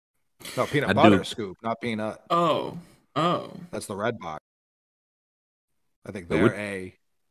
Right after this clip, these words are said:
Speaker 1: Peanut and
Speaker 2: Oh.
Speaker 1: chocolate would be B.
Speaker 2: I think peanut C. I think just, I think chocolate's better than
Speaker 1: Ooh.
Speaker 2: peanut butter. I, uh,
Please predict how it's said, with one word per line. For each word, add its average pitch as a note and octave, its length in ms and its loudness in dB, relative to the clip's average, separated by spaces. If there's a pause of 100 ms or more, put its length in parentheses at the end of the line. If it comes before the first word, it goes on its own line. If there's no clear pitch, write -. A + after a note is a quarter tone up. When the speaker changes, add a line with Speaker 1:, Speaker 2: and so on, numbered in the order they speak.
Speaker 1:
Peanut A2 360 -4
and G#2 100 4
Speaker 2:
Oh. C#3 40 2
Speaker 1:
chocolate G2+ 420 -4
would F2 180 -18
be F#2+ 100 -12
B. E2+ 340 -12 (840)
Speaker 2:
I F#2+ 100 6
think F#2+ 140 6
peanut G2 320 4
C. F2 380 2
I G2 100 0
think E2+ 180 6
just, G#2+ 180 4
I G#2+ 120 6
think G#2 180 8
chocolate's F2 360 4
better F#4+ 180 6
than E4+ 100 6
Speaker 1:
Ooh. - 80 -6
Speaker 2:
peanut C2+ 200 -8
butter. B1+ 220 -12 (880)
I, - 100 8
uh, D3+ 140 10